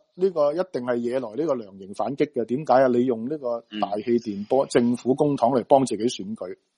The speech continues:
Speaker 1: 結果零收視，
Speaker 2: 嗯。
Speaker 1: 係咪啊？我梁振英出個 Facebook post，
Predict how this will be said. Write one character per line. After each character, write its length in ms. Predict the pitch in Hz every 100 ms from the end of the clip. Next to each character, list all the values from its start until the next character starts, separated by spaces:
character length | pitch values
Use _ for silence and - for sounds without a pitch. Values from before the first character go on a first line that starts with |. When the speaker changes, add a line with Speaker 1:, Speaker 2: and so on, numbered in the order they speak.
| _ _ _ _ _ _
Speaker 1:
結 140 | - 143
果 140 | 151
零 240 | 143 92 95
收 200 | 123 135
視， 200 | - 92
Speaker 2:
嗯。 60 | - _ _ _ _ _ _ _ _ _ _
Speaker 1:
係 100 | 127
咪 100 | 147
啊？ 80 | 196
我 160 | 147
梁 220 | 156 127 117
振 200 | 151 160
英 160 | 185
出 100 | 185
個 120 | 185 156
Facebook 480 | 185 180 - 190
post， 320 | - 185 180